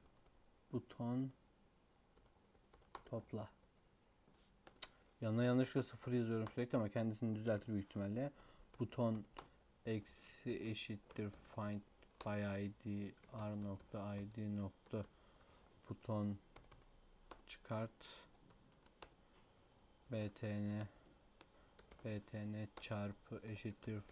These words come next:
find, find by I D,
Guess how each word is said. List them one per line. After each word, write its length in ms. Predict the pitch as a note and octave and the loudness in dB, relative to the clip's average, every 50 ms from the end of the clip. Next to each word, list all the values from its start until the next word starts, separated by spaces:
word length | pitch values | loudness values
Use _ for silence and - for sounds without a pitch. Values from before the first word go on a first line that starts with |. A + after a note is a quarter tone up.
| - - | -10 -4
find, 260 | G#2+ G#2 G#2 G#2 G2+ - - - - - - - - - - - - - - - - - - - - - - - - - | -2 -2 -2 -2 -4 -6 -10 -18 -18 -18 -20 -20 -20 -20 -20 -20 -20 -20 -20 -20 -20 -20 -20 -20 -20 -20 -20 -20 -16 -6
find 220 | - G#2+ G2+ G#2 G2+ - - | -2 0 0 0 0 0 0
by 360 | G#2 G#2 G#2 G#2 G2+ G2+ G2+ | 0 0 2 0 0 0 0
I 80 | G2+ G2+ - - | -2 -4 -4 -4
D, 320 | A2+ A2 A2 A2 A2 F#2 | -2 0 0 0 -2 -4